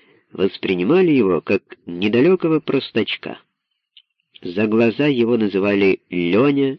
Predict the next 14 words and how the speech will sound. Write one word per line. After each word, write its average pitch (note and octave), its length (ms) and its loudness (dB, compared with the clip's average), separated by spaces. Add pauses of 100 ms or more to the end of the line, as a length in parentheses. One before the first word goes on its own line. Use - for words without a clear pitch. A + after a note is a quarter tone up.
Ленечка, G#2 920 -4 (380)
наш C3 560 -2
политводитель. F2+ 960 -4 (1400)
Думаю, D3+ 420 4
что - 220 -2
подобное A2+ 480 2
отношение G#2 560 -2
к - 120 -18
нему F2 280 -2
сохранилось F#2 640 -2 (180)
и G#2+ 120 -2
в - 140 -16
послевоенной F#2 800 -2
жизни. C2+ 500 -12